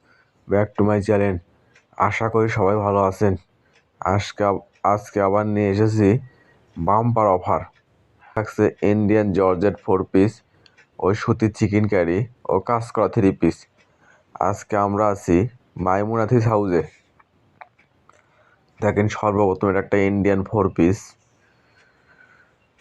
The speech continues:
সবুজ কালার, পুরো বডি আপনার গর্জিয়াস চিকেনের কাজ করা হবে, গলাতে স্টোন বসানো হবে। ওড়নাটা হবে ফুল পাঁচ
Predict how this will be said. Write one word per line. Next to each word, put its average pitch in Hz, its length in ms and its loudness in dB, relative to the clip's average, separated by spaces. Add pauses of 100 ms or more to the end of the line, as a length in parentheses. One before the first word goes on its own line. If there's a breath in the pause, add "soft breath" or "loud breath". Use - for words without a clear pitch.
(200)
সবুজ 92 440 -2
কালার, 87 340 0 (280)
পুরো 92 240 2
বডি 92 220 2
আপনার 98 240 0
গর্জিয়াস 90 540 2
চিকেনের 95 440 0
কাজ - 240 -6
করা 87 200 0
হবে, 87 340 0 (480)
গলাতে 87 360 2
স্টোন 92 240 -2
বসানো 82 300 0
হবে। 73 240 0 (680 soft breath)
ওড়নাটা 95 400 0
হবে 95 160 -2
ফুল 95 320 0
পাঁচ 90 300 -2